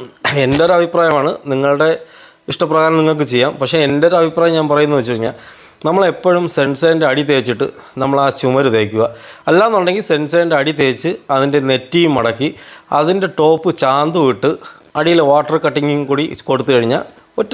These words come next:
ദിവസം കൊണ്ട് വർക്ക് തീരും. പക്ഷേ നമുക്കത് കംപ്ലീറ്റും ഫിനിഷ് ചെയ്യാൻ ചിലപ്പോൾ പറ്റിയെന്ന് വരത്തില്ല, കാരണം സമയം നമുക്ക് കിട്ടിയെന്ന് വരത്തില്ല അടിയിൽ വാട്ടർ കട്ടിങ് ഒക്കെ കൊടുക്കാൻ. പിന്നെ അടുത്ത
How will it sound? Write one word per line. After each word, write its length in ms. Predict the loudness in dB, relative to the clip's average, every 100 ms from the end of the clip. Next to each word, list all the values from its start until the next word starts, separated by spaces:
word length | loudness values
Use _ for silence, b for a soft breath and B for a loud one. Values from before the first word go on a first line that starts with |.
| 0
ദിവസം 200 | 2 0
കൊണ്ട് 120 | 2 0
വർക്ക് 220 | 0 -2 -2
തീരും. 200 | -2 -8 B B B -6
പക്ഷേ 180 | -2 0 2
നമുക്കത് 420 | 2 0 2 2 0 0
കംപ്ലീറ്റും 440 | -2 0 -2 0 -2
ഫിനിഷ് 220 | -2 -2 0
ചെയ്യാൻ 140 | 0 2
ചിലപ്പോൾ 200 | 0 -2
പറ്റിയെന്ന് 320 | 0 0 2
വരത്തില്ല, 280 | 0 -2 -2 -2
കാരണം 200 | -2 0
സമയം 280 | 0 2 0 -2 -4
നമുക്ക് 260 | -2 2 2 0 -4 B B -6
കിട്ടിയെന്ന് 340 | 0 2 2 2
വരത്തില്ല 260 | 0 0 0
അടിയിൽ 180 | 2 2 2
വാട്ടർ 200 | 2 -2 -2
കട്ടിങ് 240 | -4 -2 -2
ഒക്കെ 80 | 0
കൊടുക്കാൻ. 240 | -2 -4 -6 -2
പിന്നെ 180 | 0 0
അടുത്ത 180 | 0